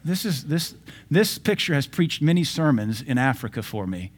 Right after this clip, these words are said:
I've used it many times, trying to help husbands be men and not just sex fiends.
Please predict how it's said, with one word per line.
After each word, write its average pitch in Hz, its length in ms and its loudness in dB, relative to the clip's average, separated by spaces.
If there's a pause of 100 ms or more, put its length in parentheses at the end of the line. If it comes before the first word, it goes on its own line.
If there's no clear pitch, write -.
(280)
I've 107 140 -4
used 123 220 2
it 117 80 -8
many 120 240 2
times, 98 560 -4 (300)
trying 135 240 2
to 123 80 2
help 123 180 0
husbands 113 440 0
be 110 160 -2
men 107 580 2 (1300)
and 107 120 -2
not 113 220 0
just 110 380 -4 (160)
sex - 420 -4
fiends. 85 540 -6